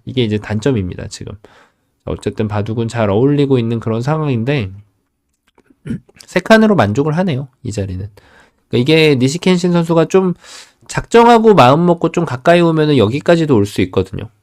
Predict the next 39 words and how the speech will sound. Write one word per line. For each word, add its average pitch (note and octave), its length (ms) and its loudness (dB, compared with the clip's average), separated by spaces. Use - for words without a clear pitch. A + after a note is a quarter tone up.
근데 G#2 100 -4
이제 G#2 140 -4
또 A2 160 -6
들어갔을 D3+ 640 0
때 C#3 240 0
전투를 B2+ 580 -2
장담을 A#2+ 460 -2
못한다고 B2 560 -2
보고 A#2 260 -4
좀 A#2+ 160 -6
좁게 F#3 320 -2
갔는데, G#2+ 560 -4
니시켄신 G#3+ 640 2
선수 G#3 260 2
입장에서는 D#3+ 680 0
요걸 C#3+ 340 0
또 C#3+ 120 -8
득이라고 E3+ 460 2
보는 A#2+ 260 -4
것 G#2 80 0
같고, - 420 -6
김인찬 E3+ 440 0
선수 E3+ 260 0
입장에서는 C#3+ 840 -2
요 C#3+ 120 6
정도 A3+ 340 4
간격이면은 E3+ 840 0
내가 A#2+ 160 0
만족한다. B2 920 0
지금 B2 160 -8
두 B2 160 -8
선수가 D#3+ 580 0
서로 G3 500 2
뭐 A2 280 -4
둘만하다고 E3 560 0
보고 B2+ 240 2
있는 B2 180 -2
것 C3 60 -2
같아요. G2 380 -6